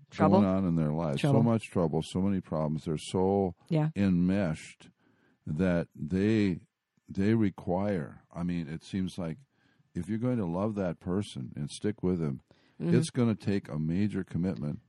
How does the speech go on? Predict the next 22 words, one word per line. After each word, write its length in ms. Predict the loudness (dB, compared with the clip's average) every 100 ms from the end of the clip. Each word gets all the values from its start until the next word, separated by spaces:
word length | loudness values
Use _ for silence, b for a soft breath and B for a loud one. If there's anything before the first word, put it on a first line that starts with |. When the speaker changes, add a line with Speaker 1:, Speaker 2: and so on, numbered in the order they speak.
| -2
Speaker 2:
for 80 | 0
Speaker 1:
Okay. 180 | 4 4
Speaker 2:
one 240 | 4 0
human 400 | 0 0 0 0
being. 220 | 0 4
Speaker 1:
Well, 120 | 6
let's 220 | 8 6 2
just 160 | -2
talk 220 | -2 0
about 180 | 2 2
that. 220 | 2 2
Yeah, 240 | 2 4 4
let's 160 | 2
just 140 | -2 2
say 140 | 6 6
Speaker 2:
Yeah. 40 |
Speaker 1:
that 180 | 8 6 6
that 160 | 6 6
relationship 680 | 6 6 6 4 0 2
is 120 | 2 4
with 160 | 4
a, 140 | 4